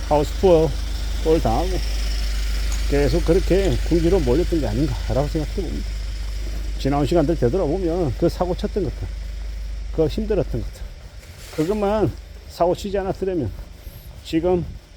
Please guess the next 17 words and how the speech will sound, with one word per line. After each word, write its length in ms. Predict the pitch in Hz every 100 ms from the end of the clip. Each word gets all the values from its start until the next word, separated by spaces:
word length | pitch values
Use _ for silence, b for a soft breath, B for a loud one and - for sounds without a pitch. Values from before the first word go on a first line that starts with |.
| -
훨씬 280 | 220 202 226
더 80 | 135
잘 180 | 117 110
살고 300 | 165 165 180
있었을 260 | - 151
텐데, 300 | 139 175 135 92 - - - - -
뭐 100 | 196
그런 220 | - 190 202
생각들이 400 | 226 233 147 101
들더라고요. 500 | 185 170 202 233 214 - - - - - - - - -
그런 240 | 147 165
마음들이 440 | 123 113 160 196
말입니다. 420 | 143 110 101 - - - - - - - - - -
마음도 260 | 127 175 -
곱게 260 | 123 185
먹어야 300 | 180 190 143
되고 340 | 156 160 156